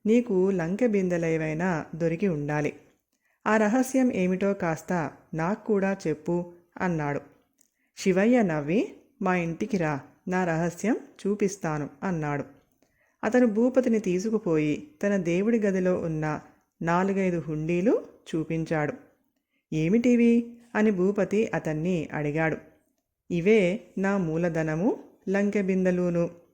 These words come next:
నా రహస్యం పొదుపు. నేను నా భార్య కూడా చేతిలో ఉన్న డబ్బును వీలైనంత పొదుపుగా వాడి ఏ రోజుక ఆ రోజు మిగిలిన డబ్బును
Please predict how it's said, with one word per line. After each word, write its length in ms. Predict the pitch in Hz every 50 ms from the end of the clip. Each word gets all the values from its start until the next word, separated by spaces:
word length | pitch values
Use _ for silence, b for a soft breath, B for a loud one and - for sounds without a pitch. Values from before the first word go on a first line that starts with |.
| _ _ _ _ _ _ -
నా 160 | 175 170 170
రహస్యం 560 | 170 156 151 165 165 160 - - 185 240 392 - - - - _ -
పొదుపు. 360 | 170 160 151 185 185 - 165 - - - _ _ _ _ _ _ -
నేను 400 | 190 196 208 226 240 254 262 262
నా 180 | 247 214 180
భార్య 440 | 156 151 160 160 160 165 185 190 190
కూడా 440 | 185 190 170 151 147 156 156 156 - - - _ _ _ - - 175
చేతిలో 420 | 156 160 - 185 190 208 220 226
ఉన్న 220 | 226 220 220 214
డబ్బును 500 | 202 170 160 151 143 151 156 151 160 156 - - - _ _ _ _ _ _ _ _ _ _ _ -
వీలైనంత 600 | 175 185 214 240 247 247 247 240 240 233 233 233
పొదుపుగా 600 | 202 190 - 160 156 170 170 196 196 196 190 190 175
వాడి 480 | 147 143 139 143 143 175 233 381 453 - - - _ _ _ _ - 180
ఏ 220 | 185 196 214 220
రోజుక 380 | 220 220 233 240 247 262 254 269
ఆ 320 | 254 - - 185 175 170
రోజు 420 | 165 170 180 196 190 175 156 - - - _ _ - 190
మిగిలిన 380 | 185 196 208 226 247 240 233
డబ్బును 560 | 202 165 160 156 147 160 185 185 175 151 143